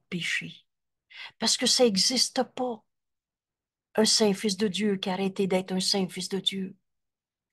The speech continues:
Et que la souffrance, par conséquent, n'a pas de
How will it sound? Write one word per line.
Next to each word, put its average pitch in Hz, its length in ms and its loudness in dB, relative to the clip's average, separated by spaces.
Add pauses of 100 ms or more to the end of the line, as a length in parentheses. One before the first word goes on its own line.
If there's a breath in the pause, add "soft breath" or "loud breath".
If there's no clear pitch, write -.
(300 loud breath)
Et 208 100 -4
que 233 120 2
la 220 160 6
souffrance, 202 600 0
par - 200 -8
conséquent, 170 560 -6 (680)
n'a 190 180 0 (120)
pas - 260 -6 (280)
de 160 100 -8